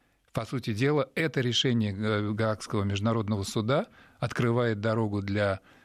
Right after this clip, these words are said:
тех, кто хочет независимости Каталонии, при-, напрямую в этот суд и апелляция к однажды принятому решению и постановке такого простого, я бы сказал, но каверзного вопроса.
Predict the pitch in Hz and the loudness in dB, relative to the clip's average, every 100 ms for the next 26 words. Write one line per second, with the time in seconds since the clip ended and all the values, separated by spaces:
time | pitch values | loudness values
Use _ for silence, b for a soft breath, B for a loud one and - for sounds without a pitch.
0 | _ - 117 - 110 123 107 - 107 113 | _ -2 -2 -2 -2 0 -2 0 0 2
1 | 113 - 113 - - - 104 117 156 190 | 0 0 -2 -2 -6 -6 -4 -2 0 2
2 | 156 123 b b b _ _ 143 135 127 | 2 0 b b b _ _ 0 2 2
3 | 139 147 127 113 110 127 - - 185 190 | 2 2 4 4 2 0 -2 0 0 0
4 | 123 135 127 143 - 139 - - 113 120 | 0 0 2 0 0 -4 -4 -4 0 2
5 | 147 131 127 - 127 120 120 113 107 - | 2 0 -4 0 2 2 2 2 2 2
6 | 110 98 92 - 101 110 - 127 135 117 | 0 -2 -4 -6 -6 -4 0 0 0 -2
7 | 123 - 151 135 127 B B B - - | -4 0 2 2 0 B B B -6 -4
8 | 120 - 156 151 143 135 123 - 110 104 | -4 -2 2 2 4 2 0 -2 -2 0
9 | 110 110 131 123 110 107 113 107 113 113 | 2 0 0 0 0 0 0 0 -2 -2
10 | 98 92 123 | -4 -6 -10